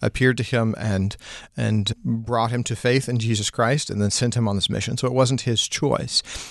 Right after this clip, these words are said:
And I think this is something we need to continue to hold in front of ourselves as we think about,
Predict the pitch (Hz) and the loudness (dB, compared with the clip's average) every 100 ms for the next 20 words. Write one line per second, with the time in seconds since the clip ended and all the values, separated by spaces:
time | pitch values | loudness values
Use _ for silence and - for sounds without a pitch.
0 | - 131 127 151 180 135 127 139 139 123 | -10 -4 0 0 0 -2 0 0 0 0
1 | 123 117 113 - 120 135 131 123 110 - | 2 0 -2 -2 -2 2 2 2 0 0
2 | 110 107 - 156 156 - 139 110 147 151 | 0 0 0 0 0 -2 -4 0 4 4
3 | 110 107 - 95 110 117 - 113 - 127 | 4 0 0 0 0 -2 0 -2 2 2
4 | 120 110 104 107 | 2 2 2 0